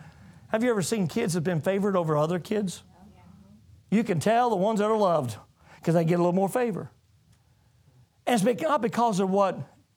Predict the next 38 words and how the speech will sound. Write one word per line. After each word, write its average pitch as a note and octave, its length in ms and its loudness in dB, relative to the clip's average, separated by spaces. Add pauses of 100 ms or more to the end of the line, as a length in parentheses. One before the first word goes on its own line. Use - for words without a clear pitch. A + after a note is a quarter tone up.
is F3+ 140 0
just D#3 200 2
granted F#3+ 380 2
to C3 100 -2
you, D#3 280 2 (240)
but G#3 140 0
because F#3+ 380 0
of E3+ 220 -2 (340)
the F3 100 0
favor E3 400 0
that D#3+ 200 0
has D3 140 -2
been D#3+ 200 0
given E3+ 280 0
to C#3+ 120 0
you F#3 160 2
because E3 420 0
they D3 200 0
see G#3 260 -2
some C3 200 -2
things. - 260 -4 (340)
Now, G3 160 4
what C#4 180 2
does B3 160 0
the G3 60 0
Father G#3 360 0
see? - 260 -6 (400)
Does G#3+ 180 2
he A3 80 2
see A3+ 180 0
you? A3 500 0 (380)
Does G#3+ 180 2
he G#3 80 2
see G3+ 200 0
you? A#3 340 2 (160)
He A#3+ 140 0
sees A3 240 0
Christ. - 560 0